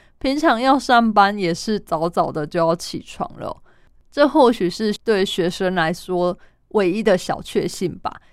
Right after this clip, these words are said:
因为毕竟要上课真的你就是不能睡太晚。有一些比较严厉的学校啊，就是可能到了国高中之后吧，如果你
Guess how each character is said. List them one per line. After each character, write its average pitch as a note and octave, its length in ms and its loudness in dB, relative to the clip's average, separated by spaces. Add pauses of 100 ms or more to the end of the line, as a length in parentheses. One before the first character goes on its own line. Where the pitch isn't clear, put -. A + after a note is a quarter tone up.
(160)
因 C4 140 -2
为 C#4 80 2
毕 C4 240 -2
竟 A3 340 -6 (260)
要 A#3 180 4
上 G#3 280 0
课 G#3+ 180 0
真 F3+ 240 -4
的 F#3 140 -2
你 D3+ 100 -6
就 E3+ 160 -4
是 F#3 140 -4
不 F#3 180 -6
能 D#3 160 -4
睡 E3 220 -4
太 F3 280 -6
晚。 - 200 -8 (320)
有 F#3 180 0
一 G#3+ 60 0
些 B3 260 2
比 F#3+ 140 -6
较 G3 320 6
严 F3+ 280 -2
厉 G#3 200 -2
的 E3+ 120 0
学 - 240 -6
校 E3 280 0
啊， - 340 -8
就 G3+ 100 -8
是 F3+ 480 -4
可 G#3 140 -6
能 D#3 160 -4
到 G#3 160 4
了 F3 100 0
国 E3 240 -4
高 D#3+ 240 -2
中 E3 240 -6
之 E3+ 220 -6
后 D#3+ 220 -2
吧， - 200 -14 (420)
如 A3+ 120 0
果 D4 140 4
你 G3+ 180 -4